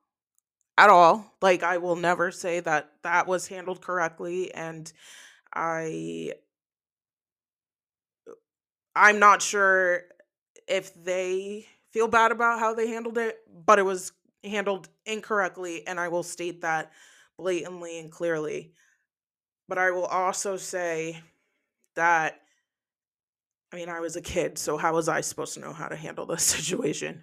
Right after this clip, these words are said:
I, I was a kid. I wasn't given resources to necessarily process all of this until I, in my later teens, and I was told that I had an issue because I didn't know how to process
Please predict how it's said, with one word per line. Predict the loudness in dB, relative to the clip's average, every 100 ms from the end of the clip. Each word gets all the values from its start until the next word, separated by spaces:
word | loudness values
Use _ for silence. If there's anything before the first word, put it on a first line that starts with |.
| _
I, | 4 4 4
I | 4
was | 4 0
a | -4
kid. | 0 2 2 -4 -16 -14 0
I | 0
wasn't | 0 -2
given | -2 -2 -6
resources | -6 -6 -4 0 0 2 -2 -2 -4
to | -8
necessarily | -4 -4 -4 -12 -4 -2 0 -4
process | -6 0 2 2 2 -2 0
all | 2 4 4
of | 2
this | 0 -2
until | -10 -6 -4 -4 -8 -20 -20 -20 _ _ -6
I, | -4 -4 -8 -14
in | -12 -6
my | -4 -4
later | -4 -2 0 4 2
teens, | 0 -2 0 0 -2 -4 -4
and | 0 0 0 -6 -14 -4
I | 0 0
was | 0 -6 -8
told | -6 -6 -6 -6
that | -4 -2
I | -2 -4
had | -6 -8
an | -12
issue | -12 -12 -12 -14
because | -14 -14 -4
I | 0 0
didn't | 0 -6
know | -8 -6
how | -6
to | -6
process | -4 -4 -4 -6 -6 -8 -12